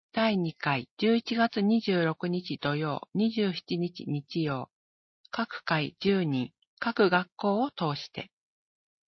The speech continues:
子ども書き初め大会、小学一年から中学三年生、平成二十九年一月五日木曜、六日金曜、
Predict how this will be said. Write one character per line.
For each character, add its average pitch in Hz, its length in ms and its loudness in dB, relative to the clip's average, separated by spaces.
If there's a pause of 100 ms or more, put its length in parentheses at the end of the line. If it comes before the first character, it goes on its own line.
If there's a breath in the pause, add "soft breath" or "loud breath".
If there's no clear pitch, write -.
(120)
子 202 140 0
ど 214 140 6
も 202 260 6
書 196 100 0
き 240 120 2
初 240 120 4
め 233 140 4
大 196 240 4
会、 - 320 -6 (340)
小 240 280 2
学 233 280 4
一 233 220 0
年 226 200 6
か 156 140 2
ら 151 140 2
中 247 260 2
学 - 240 0
三 185 320 0
年 185 220 0
生、 - 420 -8 (560)
平 254 240 6
成 247 240 6
二 240 220 8
十 202 240 4
九 185 280 2
年 139 280 2
一 220 280 0
月 226 260 2
五 - 200 -4
日 - 220 2
木 165 300 -2
曜、 156 340 0 (100)
六 196 240 4
日 - 320 0
金 180 320 2
曜、 131 360 -4